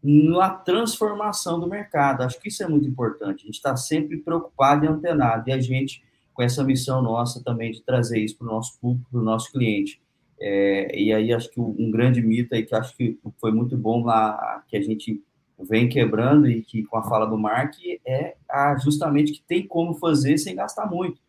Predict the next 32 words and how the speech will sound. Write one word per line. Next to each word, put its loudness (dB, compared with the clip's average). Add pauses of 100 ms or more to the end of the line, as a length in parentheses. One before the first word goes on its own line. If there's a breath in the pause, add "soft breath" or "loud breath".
(280)
Às -2
vezes 0
as 0
pessoas 2 (180)
acham 2
que -8 (220)
é, 4
"Nossa, 6
eu 0
vou -2
ter 0
que -4
gastar 0 (420)
rios 4
de -6
dinheiro 0
pra -2
poder -2
conseguir -6 (320)
performar, 2
conseguir -2
atingir 0
meu 0
público -8
pelo 0
digital." -2 (260)
E -4
aí -2
o -2
Mark, -2
como -2
especialista, -6